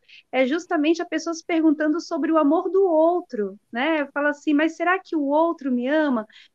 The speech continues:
Porque existe um certo pressuposto de que o outro deveria amá-lo tanto quanto ela ama, né?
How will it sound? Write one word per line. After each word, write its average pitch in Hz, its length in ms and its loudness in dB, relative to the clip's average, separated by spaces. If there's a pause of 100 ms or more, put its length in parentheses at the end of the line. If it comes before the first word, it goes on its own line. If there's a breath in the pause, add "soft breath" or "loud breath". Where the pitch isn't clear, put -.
Porque 285 180 -6
existe 320 380 -4
um 370 40 -2
certo 320 340 -2
pressuposto 294 840 -2
de 254 120 -6
que 302 120 -8
o 311 140 -2
outro 330 560 0
deveria 277 580 0
amá-lo 277 600 2
tanto 381 400 -4
quanto 330 400 0
ela 320 340 4
ama, 277 560 0
né? 226 240 -6